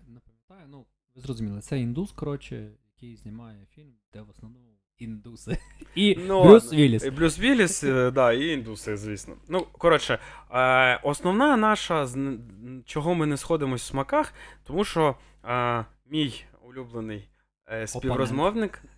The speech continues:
Speaker 2: Ні, ти мій
Speaker 1: В
Speaker 2: співрозмовник.
Speaker 1: даному випадку опонент.
Speaker 2: Ну, в даному випадку опонент, но ми все одно поцілуємось після цього. Е,
Speaker 1: Не раз.
Speaker 2: він вважає, що цей прийом, який він, е, постійно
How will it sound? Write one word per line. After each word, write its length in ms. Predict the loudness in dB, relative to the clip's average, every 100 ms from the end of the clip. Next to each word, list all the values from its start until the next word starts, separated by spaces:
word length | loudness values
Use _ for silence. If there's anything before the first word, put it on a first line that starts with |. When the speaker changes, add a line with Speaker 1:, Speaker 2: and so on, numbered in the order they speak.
| -20
Speaker 2:
Ні, 240 | -16 -16 -14
ти 100 | -16
мій 120 | -16
Speaker 1:
В 40 |
Speaker 2:
співрозмовник. 440 | -18 -18 -18 -16 -10 -8
Speaker 1:
даному 200 | -6 -10
випадку 360 | -12 -14 -14
опонент. 300 | -20 -20 -20 _ _ _ _ _ _ _ _ _ _ _
Speaker 2:
Ну, 280 | -16 -16 -16
в 80 | -16
даному 300 | -6 -4 -2
випадку 340 | -4 -6 -8 -6
опонент, 440 | -4 -4 -4 -4
но 80 | -4
ми 100 | -6
все 160 | -2 -2
одно 180 | 0
поцілуємось 540 | -2 -4 -4 -4 -6 -10
після 260 | -10 -8
цього. 260 | -8 -8 -10 -16 -20 -18 -18 -6
Е, 300 | 0 2 2 2
Speaker 1:
Не 60 |
раз. 240 | -4 -14 -20 -20 _ -18
Speaker 2:
він 280 | -4 0 2
вважає, 460 | 2 2 2 2
що 480 | -2 -2 2 2 0 -4
цей 160 | -4
прийом, 360 | -2 0 0 0
який 240 | -2 -4
він, 280 | -4 -4 -8 -10
е, 320 | -6 -4 -4 -8 -8
постійно 540 | -8 -4 -4 -2 -4